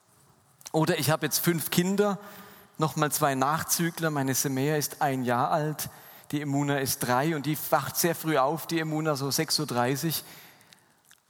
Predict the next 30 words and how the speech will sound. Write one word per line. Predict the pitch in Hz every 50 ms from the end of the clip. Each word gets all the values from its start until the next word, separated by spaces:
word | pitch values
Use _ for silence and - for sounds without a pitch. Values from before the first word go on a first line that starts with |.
| _ -
Und | - 156 135
das | 139 131
müsste | - 175 185 - - 170
ich | 147 -
ja | 147 127
eigentlich | 147 160 180 185 151 131
wissen. | 127 170 170 - - 113 107 - - - - - - - - - _ _ _ _ _ - _ -
Aber | - 135 131 143
wenn | 139 160 165 151
meine | 131 143 139 143 151 147
Semea | - - - 147 139 135 131 143 175 185 185 180
dann | 175 160 143 143 143 143 127 101 - - - - - - - _ _ _ _ _ _
bis | - 147 139 - - -
acht | 151 147 - - - -
Uhr | 190 170
dreißig | 151 139 147 151 151 156 - 160 143 127
noch | 139 139
nicht | 135 127 104 104
wach | 139 165 151 -
ist | - 113 123 - - - -
oder | 123 131
bis | 110 127 117 -
neun | 123 117 127 139 156 160 170 170
Uhr, | - 175 160 123 110 107 117 123 - - - - _ _ _ _ _ - - _ _ _ - - -
wisst | - 127 -
ihr, | 170 165
was | 165 -
mir | 175 160
dann | 160 165 135
passiert? | 143 151 - - 185 180 127 110 - -